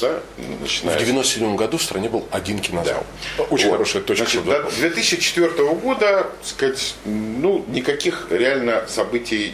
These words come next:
Speaker 1: не было. Мы все вот отлично смотрели в каждом, в новом возникающем зале американское кино. В две тысячи четвертом году, когда мы вылезли с «Ночным дозором»,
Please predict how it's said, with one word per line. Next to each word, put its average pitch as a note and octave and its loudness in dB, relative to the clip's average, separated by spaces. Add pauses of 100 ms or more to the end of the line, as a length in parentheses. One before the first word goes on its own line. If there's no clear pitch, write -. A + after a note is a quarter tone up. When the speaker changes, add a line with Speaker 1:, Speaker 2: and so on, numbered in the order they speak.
Speaker 1:
не D#3 0
было. D3 4
Мы D3 0 (180)
все C3+ 2
вот - -2
отлично F2 0
смотрели A2 0
в G2 -4
каждом, F2 2
в F2+ -2
новом G2 2
возникающем F#2 0
зале D#3+ 4
американское A2 -2
кино. - -10 (340)
В - -8
две G#2+ 0
тысячи G3 0
четвертом D#3 0
году, A#2+ 2 (480)
когда G2+ 2
мы G#2+ 0
вылезли F2 0
с D#2+ -6
«Ночным F2 -2
дозором», C#3 2